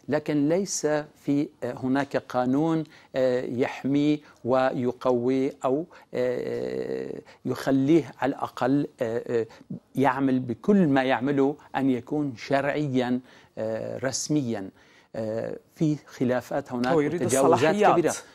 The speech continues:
Speaker 1: بده الصلاحيات
Speaker 2: صلاحيات
Speaker 1: الكاملة.
Speaker 2: الكاملة طبعًا.
Speaker 1: وقاموا بتشكيل طبعًا من الأحزاب الموجودة الأربعة في البرلمان،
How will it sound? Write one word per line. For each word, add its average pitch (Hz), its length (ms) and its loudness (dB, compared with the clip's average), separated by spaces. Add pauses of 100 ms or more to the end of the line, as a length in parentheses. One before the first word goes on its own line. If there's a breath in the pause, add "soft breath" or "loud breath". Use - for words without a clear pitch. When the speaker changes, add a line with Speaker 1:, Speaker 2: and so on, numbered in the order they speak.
(120)
Speaker 1:
بده 180 200 0
الصلاحيات 151 720 0
Speaker 2:
صلاحيات 160 260 0
Speaker 1:
الكاملة. 127 520 0 (120)
Speaker 2:
الكاملة 131 400 -4 (160)
طبعًا. - 160 -10
Speaker 1:
وقاموا 233 440 0
بتشكيل 165 680 -2
طبعًا 131 240 -4
من 135 180 0
الأحزاب 135 480 0
الموجودة 127 440 0
الأربعة 117 480 -2
في - 120 -12
البرلمان، 107 800 -8